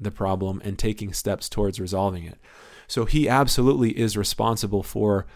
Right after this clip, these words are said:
identifying and taking steps and action to getting help to addressing this issue so it does not continue to surface. Because if in the past, when he learned how hurtful it was for the wife and then made the decision, "Okay, I'm not gonna turn back,"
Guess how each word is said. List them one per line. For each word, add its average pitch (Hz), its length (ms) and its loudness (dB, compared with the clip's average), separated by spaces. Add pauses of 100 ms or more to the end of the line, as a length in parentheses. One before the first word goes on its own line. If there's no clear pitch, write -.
(500)
identifying 104 880 4
and 104 320 -2
taking 110 400 2
steps - 420 0
and 101 160 -4
action 104 460 -4
to 107 140 -2
getting 104 300 2
help 131 440 0 (560)
to 113 120 0
addressing 127 480 2
this 110 200 0
issue 120 280 2
so 113 200 2
it 107 160 0
does 113 240 4
not 107 240 -2
continue 127 540 2
to - 140 -4
surface. - 600 -6 (800)
Because 113 260 4
if 113 140 2
in 131 60 2
the 120 80 2
past, 131 580 6
when 110 340 -2
he 135 220 0
learned 117 400 4
how 110 220 0
hurtful 127 420 4
it - 80 -2
was 113 220 2
for 110 100 -4
the 101 100 0
wife 113 420 0 (320)
and 120 120 0
then 135 160 4
made 127 160 6
the 117 80 4
decision, 110 440 4
"Okay, 127 180 -2
I'm 120 120 0
not 117 140 0
gonna 104 120 -2
turn 101 240 0
back," 117 360 0